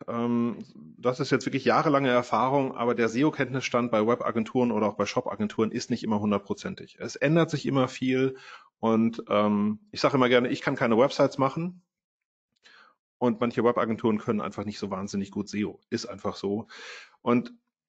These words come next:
das Zweite, was man auch beachten muss, ist, Relaunch heißt immer auch, auch Weichen stellen für die nächsten x Jahre. So eine Website hält dann ja auch wieder drei, vier, fünf Jahre.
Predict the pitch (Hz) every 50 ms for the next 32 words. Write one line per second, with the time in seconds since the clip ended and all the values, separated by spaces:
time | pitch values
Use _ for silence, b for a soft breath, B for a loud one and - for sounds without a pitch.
0 | _ _ _ _ - 131 131 - - 147 175 180 160 143 - 147 127 - 123 160
1 | 185 - - 139 - - - 123 160 - - - 151 151 147 143 - - 131 135
2 | 135 135 - - - 117 120 131 143 151 147 139 139 127 - - 131 135 - 139
3 | 135 123 120 123 113 120 - - 120 113 - 107 98 117 - - 135 117 - -
4 | 123 120 120 117 - - 120 110 104 107 120 123 - - - 107 - - 104 104
5 | 107 101 98 98 104 104 107 110 120 117 - 135 117 - - 120 151 180 190 139
6 | 113 104 95 85 101 - 104 95 95 95 - 85 80 110 113 - - 104 - -
7 | 110 104 98 - - 101 95 - 104 113 120 -